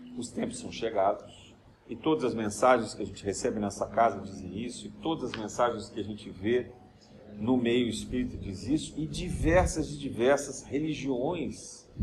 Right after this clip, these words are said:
e crenças falam a mesma coisa, sem que ninguém tivesse combinado. Os tempos são chegados. Que tempo é esse chegado? O tempo em que a Terra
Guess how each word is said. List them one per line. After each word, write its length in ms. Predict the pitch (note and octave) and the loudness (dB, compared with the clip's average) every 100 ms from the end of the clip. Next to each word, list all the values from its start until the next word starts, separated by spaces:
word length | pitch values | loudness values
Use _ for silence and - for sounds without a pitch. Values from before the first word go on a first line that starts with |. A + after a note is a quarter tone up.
| - - | -4 -8
e 80 | - | -18
crenças 1000 | - - C#3 E3+ D#3+ - G2+ F2+ - - | -4 2 4 2 0 -2 -2 -2 -4 -12
falam 480 | - F3 C#3 B2+ C#3 | 4 8 8 6 0
a 40 | C3+ | -4
mesma 280 | G2 G2 - | -6 -10 -14
coisa, 320 | - G2+ - - | -12 -12 -12 -20
sem 220 | - G3+ F3+ | -6 -4 -2
que 100 | E3 | -2
ninguém 260 | C3 A2+ | 0 -2
tivesse 320 | B2 C3 B2+ | -2 -4 -4
combinado. 460 | - G#2 F2 D#2 D2 - - - - - - - - _ _ - | -4 -6 -4 -6 -8 -12 -20 -20 -20 -20 -20 -20 -20 _ _ -16
Os 100 | - | -10
tempos 320 | - F#2 - | -4 -4 -6
são 100 | - | -12
chegados. 640 | - - F#2 G2 - - - _ - - _ _ - - - _ _ _ _ _ - - _ - | -14 -14 -10 -10 -10 -18 -20 _ -20 -20 _ _ -20 -20 -20 _ _ _ _ _ -20 -20 _ -4
Que 140 | C4 | -2
tempo 360 | C4 C#4 C#4 G#3 | 4 4 8 10
é 80 | |
esse 280 | B2+ G#2 - | 10 8 0
chegado? 580 | - G#2 E2 D#2+ - - - - - - | -2 -2 2 2 0 -4 -14 -16 -14 -4
O 80 | F3+ | -2
tempo 720 | F3+ - A3+ C#4 C4+ F3 D3+ | -2 -2 2 2 2 0 0
em 180 | C#3+ C#3 | -2 -6
que 200 | - - | -2 0
a 80 | - | 0
Terra 600 | - G#2 F2 G#2 - | 2 4 4 2 0